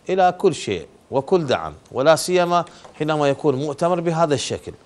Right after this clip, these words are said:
حتى لو على، يعني اسمح لي، وإن كان هذا الكلام هو غير واقعي ولا مقبول،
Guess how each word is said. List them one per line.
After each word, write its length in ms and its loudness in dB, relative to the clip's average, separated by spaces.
حتى 360 4
لو 160 10
على، 400 10
يعني 320 0
اسمح 360 0
لي، 100 4
وإن 180 2
كان 200 4
هذا 120 4
الكلام 300 4
هو 120 2
غير 180 6
واقعي 500 8
ولا 240 10
مقبول، 400 -2